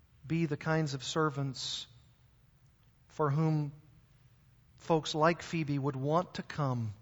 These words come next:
and fellowship with and would want to love and to be around. Oh Lord, examine our hearts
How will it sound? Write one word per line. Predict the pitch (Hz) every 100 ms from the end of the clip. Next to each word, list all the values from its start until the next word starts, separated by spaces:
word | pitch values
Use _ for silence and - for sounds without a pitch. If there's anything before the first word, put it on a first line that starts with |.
| - - - - - - _ _ _
and | 131
fellowship | - 160 147 - 151 139
with | 135 127 -
and | 131 131
would | 139
want | 131 165 180 -
to | 151
love | 135 139 151 151 131 117
and | 127 123 - - -
to | -
be | 131 143
around. | 131 120 110 101 - - - - _ _ - - _ _ _ _ - _ _ _ _ _ _ _ _ - -
Oh | 156
Lord, | 143 131 123 110 -
examine | 139 127 131 156 165 170
our | 165 147
hearts | 147 110 95 101 - -